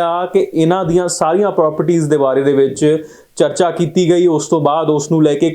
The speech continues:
ਘੋਖ ਕੀਤੀ ਗਈ, ਜਾਂਚ ਕੀਤੀ ਗਈ ਤੇ ਉਸੇ ਜਾਂਚ ਦੇ ਵਿੱਚ ਸੁਖ ਵਿਲਾਸ ਦਾ ਜ਼ਿਕਰ ਆਉਂਦਾ ਹੈ। ਸੁਖ ਵਿਲਾਸ ਇੱਕ ਇਹੋ ਜਿਹਾ ਹੋਟਲ, ਇੱਕ ਇਹੋ ਜਿਹਾ ਸੈਵਨ ਸਟਾਰ ਹੋਟਲ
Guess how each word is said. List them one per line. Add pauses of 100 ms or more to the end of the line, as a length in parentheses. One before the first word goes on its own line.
ਘੋਖ (100)
ਕੀਤੀ
ਗਈ,
ਜਾਂਚ
ਕੀਤੀ
ਗਈ
ਤੇ
ਉਸੇ
ਜਾਂਚ
ਦੇ
ਵਿੱਚ
ਸੁਖ
ਵਿਲਾਸ
ਦਾ
ਜ਼ਿਕਰ
ਆਉਂਦਾ
ਹੈ। (320)
ਸੁਖ
ਵਿਲਾਸ
ਇੱਕ
ਇਹੋ
ਜਿਹਾ
ਹੋਟਲ,
ਇੱਕ
ਇਹੋ
ਜਿਹਾ
ਸੈਵਨ
ਸਟਾਰ
ਹੋਟਲ